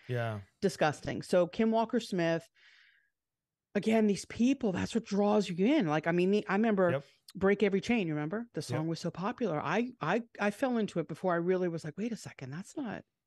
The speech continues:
Speaker 2: they, they're just so repetitive. And then God drew me away. I used to be a huge Jesus Culture fan.
Speaker 1: Yeah.
Speaker 2: Then God opens, like, if the Holy Spirit is indwelt in somebody, sooner or later, it's gonna nudge you so much, you're gonna have to leave the falsehood.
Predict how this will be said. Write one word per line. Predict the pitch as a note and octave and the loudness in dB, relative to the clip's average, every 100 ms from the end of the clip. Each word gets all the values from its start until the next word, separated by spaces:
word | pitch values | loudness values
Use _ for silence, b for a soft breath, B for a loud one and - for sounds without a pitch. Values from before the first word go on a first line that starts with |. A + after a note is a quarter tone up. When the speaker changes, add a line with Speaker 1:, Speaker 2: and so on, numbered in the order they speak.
| _ _ _ _ _ | _ _ _ _ _
Speaker 2:
they, | E3+ F3 | -10 -4
they're | G#3 G3 | 0 0
just | F3 F3+ | 0 -2
so | G#3 | -2
repetitive. | F3+ E3 - B3 G3+ E3+ | -2 -2 -4 -4 0 2
And | E3 | 2
then | D#3+ | 0
God | E3 B3 A#3 | -2 -4 -2
drew | G3+ A3 | 2 4
me | A3+ | 4
away. | F#3 F3+ F#3 | 4 2 2
I | F#3 F#3+ F3+ | 0 -2 -2
used | F#3 F3+ | -4 -2
to | E3+ | -4
be | F3 | -2
a | D3+ D#3 | 0 -2
huge | - - G#3+ G#3+ G#3+ G3+ F#3 - | -4 -2 4 6 6 4 2 -2
Jesus | - D#3+ D3+ | -4 -4 -6
Culture | - D3+ C#3+ C#3 | -6 -6 -4 -8
fan. | - - - - B B B | -8 -8 -10 -14 B B B
Speaker 1:
Yeah. | A#2 G2+ F#2 - _ | -8 -6 -10 -18 _
Speaker 2:
Then | D#3+ D3+ G3 G3 G3 F#3+ - - | -12 -2 2 4 2 0 -4 -10
God | F#3+ G#3+ B3+ C4+ | -4 -2 0 2
opens, | A#3+ B3 B3+ G#3+ - | 0 2 2 2 0
like, | F#3+ F#3 G#3 | -2 2 2
if | G3 | 2
the | |
Holy | F#3+ A#3 C#4+ D#4 | 0 0 0 0
Spirit | - B3 A#3 G3+ | -2 0 2 2
is | F3 | 0
indwelt | F3 D3+ D3+ E3+ - | -2 0 0 0 -2
in | G3+ | -2
somebody, | F#3+ A3 G3+ G#3 G#3 G#3 | -2 -4 -2 -2 -2 -4
sooner | - - A3 A#3 A#3+ | -6 0 2 2 2
or | A3+ | 2
later, | F#3+ F#3 F3+ F3 | 2 0 0 -2
it's | D#3+ - | -4 -2
gonna | F3+ E3+ | 0 0
nudge | D#3+ D#3+ E3+ F#3+ | 2 0 0 -4
you | F#3 | -6
so | - E3+ | -4 -4
much, | E3+ D#3 D#3+ - | -2 -4 -4 -6
you're | E3 | -6
gonna | E3 D3 | -6 -6
have | D3 C#3 | -8 -8
to | D3 | -8
leave | C#3+ C#3 | -8 -8
the | B2 | -10
falsehood. | - - - A1 | -10 -10 -12 -12